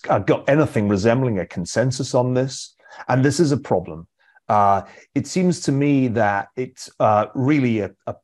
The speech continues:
a perfectly straightforward argument that at this point, uh, Ukraine has won the right to be in nato, and it can't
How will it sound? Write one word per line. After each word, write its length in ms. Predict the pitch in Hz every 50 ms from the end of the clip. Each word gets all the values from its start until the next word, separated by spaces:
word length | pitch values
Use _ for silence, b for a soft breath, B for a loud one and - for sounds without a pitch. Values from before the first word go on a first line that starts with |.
| _ _
a 60 | 104
perfectly 460 | - - - 131 123 127 - - 110 101
straightforward 760 | - - - - 135 123 123 - - - 123 107 101 98 - -
argument 600 | 104 123 151 143 117 107 95 92 95 - - 123
that 200 | 113 104 - -
at 180 | 110 92 - 98
this 200 | 143 165 - -
point, 540 | - - - 101 87 101 117 - - - - _ _ _ _ _ _ _ _ _
uh, 180 | - 113 110 104 - - 131 - -
Ukraine 400 | 120 127 123 127 - 120 117 113
has 180 | 107 113 95 85
won 640 | 95 90 98 123 143 143 123 104 95 101 113 113 - _ _ _ _ _
the 100 | - 107
right 240 | 101 104 101 113 -
to 140 | - - 104
be 180 | 85 110 98
in 140 | 95 90 92
nato, 380 | 95 95 98 95 - 123 110 107
and 100 | 107 120
it 100 | 120 -
can't 320 | - - 123 117 131 127